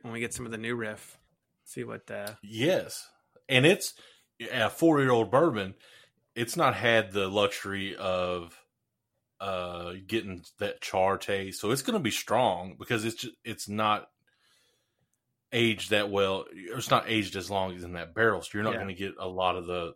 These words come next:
Speaker 2: the, I don't even know if the caramelization is the same on four year. Looking at the Stonehammer, it's
Speaker 1: Well, and it,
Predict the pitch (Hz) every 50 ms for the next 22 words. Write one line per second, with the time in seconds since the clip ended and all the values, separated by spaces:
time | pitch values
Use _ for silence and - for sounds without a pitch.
0 | _ 98 92 92 87 85 85 82 82 82 80 - _ _ _ _ _ _ _ _
1 | _ _ _ _ _ _ _ _ _ _ _ - _ _ - - 127 147 151 131
2 | 110 104 98 92 - 113 - - 110 104 98 90 85 82 82 92 107 131 135 -
3 | 90 80 - - 78 - - 85 80 80 80 80 80 - _ _ _ _ _ _
4 | _ _ _ _ _ _ _ _ _ _ _ _ _ _ - - 92 87 - -
5 | 92 87 85 82 80 80 80 80 80 82 - _ _ - 107 127 123 123 110 101
6 | - - 95 90 85 82 - - - 110 113 127 101 85 90 85 82 82 85 87
7 | 87 - - - - - _ _ _ _ _ _ _ _ _ _ _ _ _ _
8 | _ _ _ _ _ _ _ _ _ _ _ _ _ _ _ _ _ _ - -
9 | - _ _ _ _ - 131 127 127 135 143 131 127 123 123 - -